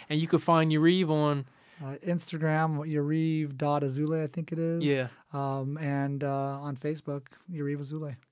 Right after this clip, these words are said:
Speaker 1: Yeah,
Speaker 2: And
Speaker 1: so
Speaker 2: it's
Speaker 1: if
Speaker 2: not
Speaker 1: you
Speaker 2: gonna be hard to find. There's, like, only, like, three of us in the world.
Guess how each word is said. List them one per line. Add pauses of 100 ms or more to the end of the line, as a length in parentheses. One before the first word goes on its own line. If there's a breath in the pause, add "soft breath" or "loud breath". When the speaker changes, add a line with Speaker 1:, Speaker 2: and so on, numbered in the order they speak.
(140)
Speaker 1:
Yeah,
Speaker 2:
And
Speaker 1:
so
Speaker 2:
it's
Speaker 1:
if
Speaker 2:
not
Speaker 1:
you
Speaker 2:
gonna
be
hard
to
find.
There's,
like,
only,
like,
three
of
us
in
the
world.